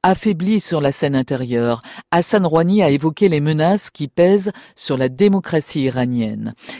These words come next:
Les Iraniens ont le droit de choisir entre les différentes tendances, a-t-il redit il y a quelques jours lors d'un discours au mausolée de l'imam Khomeini. Hassan Rouhani ne cesse d'appeler ses concitoyens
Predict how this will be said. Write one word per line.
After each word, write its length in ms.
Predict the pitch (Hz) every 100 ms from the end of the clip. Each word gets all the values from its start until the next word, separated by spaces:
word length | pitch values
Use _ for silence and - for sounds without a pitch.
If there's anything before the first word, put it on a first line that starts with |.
| -
Les 320 | 175 190 185
Iraniens 500 | 180 180 190 233 247 _
ont 160 | 160
le 120 | 151 135
droit 420 | 135 123 160 196
de 140 | 156 131
choisir 440 | - 143 131 165
entre 240 | 143 - 139
les 160 | 139
différentes 600 | 127 160 - 135 135 - 131
tendances, 520 | 131 135 131 160 -
a-t-il 280 | 135 139 123
redit 460 | 120 131 139 190 208 - -
il 180 | - 131
y 60 |
a 60 | 120
quelques 360 | - 123 143
jours 400 | 131 147 160 208 196
lors 260 | 147 170
d'un 160 | 156 143
discours 540 | 139 165 - 185 202
au 60 | 151
mausolée 420 | 151 143 135 156
de 120 | 143
l'imam 320 | 135 135 131 123
Khomeini. 580 | 123 120 117 110 - _
Hassan 320 | - 151 160 147
Rouhani 320 | 143 147 165
ne 140 | 143
cesse 500 | 135 - 185 165 -
d'appeler 580 | 117 113 160 - 170 170
ses 180 | - 135
concitoyens 800 | - 131 135 - 139 131 143 123